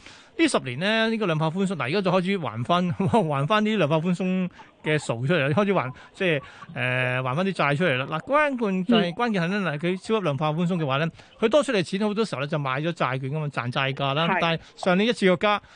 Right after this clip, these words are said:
Speaker 1: 債價都死啦，係咪？咁跟住就終於就係，
Speaker 2: 係啊。
Speaker 1: 誒，啲科技股，哇，要估值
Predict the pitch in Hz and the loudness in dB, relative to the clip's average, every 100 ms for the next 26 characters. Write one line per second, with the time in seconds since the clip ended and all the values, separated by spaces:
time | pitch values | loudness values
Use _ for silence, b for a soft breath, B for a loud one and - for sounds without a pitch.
0 | B - 143 156 156 175 131 147 156 127 | B -4 -2 0 0 0 0 0 0 0
1 | 160 - B B 226 254 233 208 185 190 | -2 -6 B B -4 -2 0 2 2 2
2 | 185 175 175 165 B B - 156 214 - | 2 2 0 -2 B B -6 -4 -2 0
3 | 214 170 147 196 208 - 175 180 - 175 | 0 0 2 0 0 -2 -2 -2 -4 -4
4 | 202 | -4